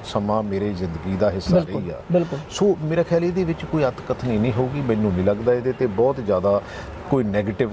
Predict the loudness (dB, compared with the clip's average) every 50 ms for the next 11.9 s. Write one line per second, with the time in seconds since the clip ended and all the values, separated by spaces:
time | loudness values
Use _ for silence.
0 | -4 -2 0 0 0 0 -2 -2 -4 -2 -2 -2 -4 -4 -6 -6 -4 -4 -2 -2
1 | -2 0 0 0 2 2 0 0 -2 -6 -8 -6 -4 0 2 2 2 2 0 0
2 | 0 -2 -4 -4 -4 -4 -4 -4 -4 -2 0 2 2 2 0 0 -2 -8 -8 -6
3 | -6 -4 -2 -2 0 2 2 4 4 4 4 4 4 2 2 2 2 2 0 0
4 | 0 -2 -2 -2 0 2 2 2 2 0 0 -2 0 2 2 2 2 0 -8 -10
5 | -8 -4 0 2 2 2 2 0 0 0 2 2 2 2 0 0 2 4 4 6
6 | 6 4 4 2 2 0 0 -2 -2 -2 -2 0 0 0 0 0 0 0 2 2
7 | 0 0 -2 -4 -6 -4 -4 -2 0 0 0 0 0 -2 -2 0 0 0 2 2
8 | 0 0 0 0 0 0 0 0 0 2 2 2 2 2 0 0 0 0 -2 0
9 | 0 2 2 4 4 4 2 2 2 0 -2 -2 0 0 2 2 2 2 2 0
10 | 2 2 2 2 4 4 2 2 2 -2 -8 -8 -6 -2 -2 -2 -2 -2 -2 0
11 | 0 0 0 2 2 2 2 2 0 2 2 2 2 2 2 2 2 2